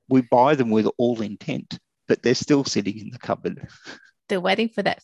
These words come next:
Speaker 2: fabric to arrive to match with it, maybe.
Speaker 1: Yeah, we've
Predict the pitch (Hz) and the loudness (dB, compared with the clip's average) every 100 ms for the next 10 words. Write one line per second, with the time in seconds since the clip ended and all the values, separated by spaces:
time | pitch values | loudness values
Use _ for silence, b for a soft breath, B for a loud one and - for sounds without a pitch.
0 | _ 208 214 - 202 - - 202 - 185 | _ 0 0 -2 -4 -4 -2 -2 0 -2
1 | 180 160 160 147 - 170 - - 247 190 | -2 -2 0 0 -2 -8 -12 -4 0 2
2 | 165 - - 190 175 - 175 170 165 180 | 0 -2 -4 -2 -2 0 -2 -2 -4 -8
3 | 202 _ _ _ _ - 190 196 190 196 | -10 _ _ _ _ 2 6 6 6 4
4 | 190 | 2